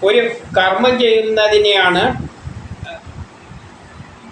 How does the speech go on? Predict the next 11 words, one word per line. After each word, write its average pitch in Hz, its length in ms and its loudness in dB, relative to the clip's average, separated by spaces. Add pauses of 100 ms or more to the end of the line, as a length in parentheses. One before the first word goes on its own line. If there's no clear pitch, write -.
(400)
രജോ 180 340 2 (140)
ഗുണം 196 280 4
എന്ന് 170 200 4
പറയുന്നത്. 123 420 0 (260)
രജോ 185 320 2
ഗുണം 226 280 4
എന്ന് 220 160 2
പറഞ്ഞാൽ 208 280 2 (160)
ആക്ടിവിറ്റിയാണ്, 175 760 -4 (360)
വളരെ 208 400 2 (340)
ആക്റ്റീവായിട്ട് 175 540 0